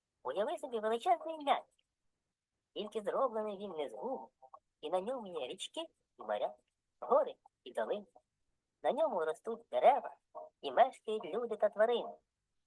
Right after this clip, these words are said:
На малюнку зображено нашу землю, такою, якою вона виглядає з дуже великої відстані. Білим кольором намальовані хмари,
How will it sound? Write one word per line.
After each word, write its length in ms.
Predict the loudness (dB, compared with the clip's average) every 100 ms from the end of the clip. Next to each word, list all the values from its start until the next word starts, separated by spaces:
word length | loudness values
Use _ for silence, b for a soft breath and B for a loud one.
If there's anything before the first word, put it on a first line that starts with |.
| _ _ _ _ _ _ _ 0
На 80 |
малюнку 440 | 4 2 0 -8 -20 _ -4
зображено 440 | 2 2 4 4
нашу 300 | 4 2 4
землю, 320 | 6 4 2 -20 _ _ _ _
такою, 420 | -4 0 0 0 -8 -20 _ _ _ _ -8
якою 340 | -2 0 0
вона 240 | 2 4 4
виглядає 520 | 4 2 2 0 -2
з 80 | -6
дуже 300 | -4 -2 -2
великої 480 | -2 -2 -4 -4
відстані. 420 | -6 -10 -12 -14 -16 _ -4 -4 _ _ _ _ _ _ 0
Білим 280 | 2 2 2
кольором 360 | 2 2 2 -4 _ _ _
намальовані 540 | 4 6 6 4 2
хмари, 340 | 2 6 6